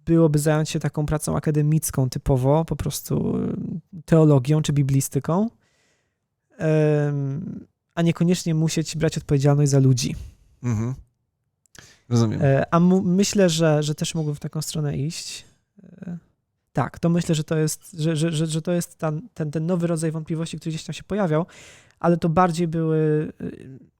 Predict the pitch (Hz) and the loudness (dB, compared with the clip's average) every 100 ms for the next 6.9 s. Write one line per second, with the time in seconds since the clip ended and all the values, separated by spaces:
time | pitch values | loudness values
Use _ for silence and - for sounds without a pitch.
0 | _ _ - 196 190 196 - 233 185 196 | _ _ -10 -4 -2 -2 -2 0 2 0
1 | - 180 175 165 - 180 160 151 147 143 | -2 -10 -6 -8 -4 -2 -2 -2 -2 0
2 | 160 147 - 147 139 135 131 - - 127 | 0 0 -2 -2 -2 -2 -6 -6 -8 -8
3 | - 135 143 143 135 135 131 131 131 131 | -8 -2 0 2 2 0 -2 -2 -4 -4
4 | - - 139 135 139 - 135 135 131 131 | -6 -8 -6 -4 -6 -6 -4 -2 -2 -4
5 | 135 131 131 - 123 156 175 156 151 143 | -4 -4 -4 -4 -6 -8 -8 -2 -2 0
6 | 151 143 156 135 135 190 147 139 151 | -4 -4 -4 -4 -2 -4 -2 -2 -2